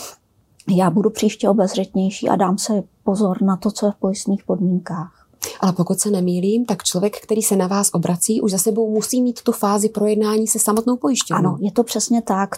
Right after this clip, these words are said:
Speaker 1: To je režim, který vyplývá ze zákona o ochraně spotřebitele. Základním předpokladem, kromě toho, že ta záležitost musí patřit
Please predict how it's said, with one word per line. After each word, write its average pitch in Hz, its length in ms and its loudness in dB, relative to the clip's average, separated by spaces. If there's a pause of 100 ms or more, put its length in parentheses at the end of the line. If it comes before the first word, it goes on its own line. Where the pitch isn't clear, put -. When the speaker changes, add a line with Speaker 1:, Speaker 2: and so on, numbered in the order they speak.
Speaker 1:
To 190 140 0
je 208 240 2
režim, 214 300 2
který 220 260 2
vyplývá 208 580 2
ze 220 160 0
zákona 202 560 0
o - 40 2
ochraně 208 500 4
spotřebitele. 185 840 0 (600)
Základním 202 460 2
předpokladem, 180 640 0
kromě 180 300 2
toho, 185 160 2
že 190 100 0
ta 180 200 0
záležitost 170 580 -2
musí 175 280 -4
patřit - 440 -6